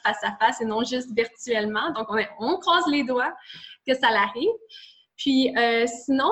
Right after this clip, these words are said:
c'est ça, tu sais, euh, on, on essaie de, de, de trouver des façons de collaborer avec notre partenaire,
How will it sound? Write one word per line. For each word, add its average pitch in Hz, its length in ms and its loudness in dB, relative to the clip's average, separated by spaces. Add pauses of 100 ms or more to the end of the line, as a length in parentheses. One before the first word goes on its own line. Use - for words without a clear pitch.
(140)
c'est 269 100 -6
ça, 311 360 2
tu 349 180 -10
sais, 330 300 -4
euh, 208 160 -2
on, - 480 -8 (440)
on 220 180 -2
essaie 226 240 -2
de, 269 80 0
de, 226 160 0
de 220 100 -4
trouver 269 240 -4
des 277 120 0
façons 285 500 0
de 233 100 4
collaborer 220 520 0
avec 220 200 0
notre 220 200 -4
partenaire, 226 640 -2